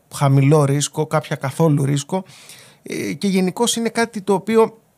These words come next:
σε κάθε περίπτωση σου δίνει ένα έξτρα κίνητρο, ένα έξτρα κέρδος να ασχοληθείς με αυτό, παρά να έχεις σε ένα παγωμένο λογαριασμό τραπέζι στα χρήματά σου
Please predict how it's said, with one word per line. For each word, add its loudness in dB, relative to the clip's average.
σε -2
κάθε 2
περίπτωση 0
σου 0
δίνει 2
ένα 2
έξτρα 0
κίνητρο, 0
ένα 0
έξτρα -2
κέρδος 0
να -2
ασχοληθείς -4
με 0
αυτό, -4
παρά 0
να -2
έχεις -6
σε -2
ένα 4
παγωμένο 0
λογαριασμό 0
τραπέζι -2
στα -8
χρήματά -4
σου -8